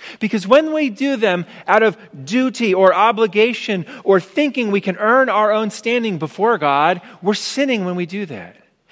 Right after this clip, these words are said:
When we're doing it out of humble faith, grateful to receive gifts from God and give them back to him, that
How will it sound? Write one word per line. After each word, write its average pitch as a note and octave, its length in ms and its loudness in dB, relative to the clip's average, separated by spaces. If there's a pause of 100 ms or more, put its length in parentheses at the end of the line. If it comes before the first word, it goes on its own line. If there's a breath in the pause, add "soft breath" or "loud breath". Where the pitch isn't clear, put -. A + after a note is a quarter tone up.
(140 loud breath)
When A3 140 4
we're A3+ 80 4
doing B3+ 300 0
it G#3+ 100 0
out G3+ 160 2
of F#3 100 -2
humble C4+ 460 2
faith, A#3+ 460 0 (240 loud breath)
grateful A#3 640 4
to - 140 -8
receive A3 460 -2
gifts C4 240 -2
from G#3+ 180 -8
God B3 220 2
and F3+ 200 -4
give C#4+ 280 -2
them C4 220 2
back A3+ 300 -4
to A3+ 160 -8
him, E3+ 260 -2
that A#3 280 2